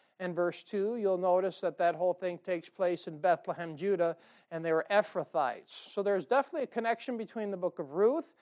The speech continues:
and the book of First Samuel. What we know about the book of Ruth is Ruth ends up being the great, great, great, great, great, however many greats, I think it's seventeen or eighteen,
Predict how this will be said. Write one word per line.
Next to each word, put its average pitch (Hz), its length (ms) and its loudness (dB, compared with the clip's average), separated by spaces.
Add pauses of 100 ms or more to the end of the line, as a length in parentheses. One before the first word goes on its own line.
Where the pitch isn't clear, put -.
(280)
and 190 100 0
the 196 60 0
book 190 200 0
of 170 80 -10
First 196 260 0
Samuel. 196 380 2
What 226 160 4
we 240 120 0
know 240 140 4
about 269 260 6
the 214 60 -6
book 208 220 2
of 180 80 -4
Ruth 262 320 2
is 214 220 4 (280)
Ruth 285 260 4
ends 254 280 6
up 226 180 6
being 220 300 -2
the 214 100 4
great, 196 400 2
great, 202 340 4
great, 214 340 2
great, 196 360 2
great, 208 300 2
however 214 320 6
many 196 180 -2
greats, 196 360 2
I 196 100 4
think 185 160 -2
it's 180 160 -4
seventeen 190 440 0
or 175 80 -2
eighteen, 214 580 -2